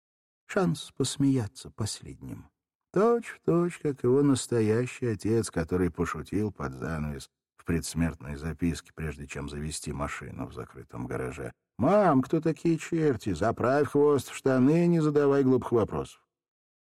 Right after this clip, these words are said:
Что ж, в отличие от Джонни Моррисона, сатирика-неудачника,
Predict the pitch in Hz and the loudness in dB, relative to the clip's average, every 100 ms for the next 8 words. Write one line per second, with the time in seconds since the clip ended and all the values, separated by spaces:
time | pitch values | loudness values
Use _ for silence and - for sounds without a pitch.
0 | _ - - 190 151 - 110 - 156 170 | _ -8 -2 2 2 2 0 0 -2 2
1 | 151 123 87 82 151 156 123 107 123 185 | 4 4 2 4 6 6 6 6 6 4
2 | 185 - 147 95 76 - - - 107 95 | 2 2 2 2 0 -4 -6 0 2 2
3 | 78 82 82 82 92 139 127 127 123 - | 0 0 2 2 2 2 0 0 -2 2
4 | 120 | 0